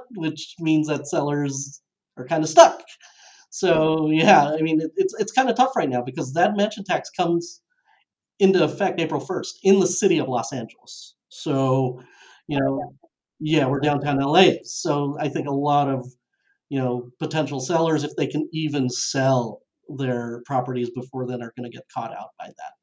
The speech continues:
We are seeing in real time right now what happens when, you know, the Federal Reserve goes from a zero interest rate po-, program to trying to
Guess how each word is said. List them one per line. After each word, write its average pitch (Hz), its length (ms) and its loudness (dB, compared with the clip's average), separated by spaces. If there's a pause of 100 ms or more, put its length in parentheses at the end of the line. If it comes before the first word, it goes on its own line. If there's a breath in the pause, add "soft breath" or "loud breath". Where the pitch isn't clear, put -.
We 208 180 2
are 190 260 4
seeing 170 300 6
in 160 160 4
real 160 300 6
time 143 280 0
right 131 220 0
now 127 240 -2
what 127 140 -4
happens 131 420 -4
when, 123 200 -6 (540 soft breath)
you 156 140 2
know, 139 80 0
the 131 80 -2
Federal 151 380 2
Reserve 131 600 0 (200)
goes 147 260 0
from 139 200 -2
a 123 60 0
zero 143 380 0
interest 151 440 -4
rate 170 320 -2
po-, 170 200 -2
program 180 560 0 (500)
to 147 600 4 (300)
trying 165 300 4
to 135 220 0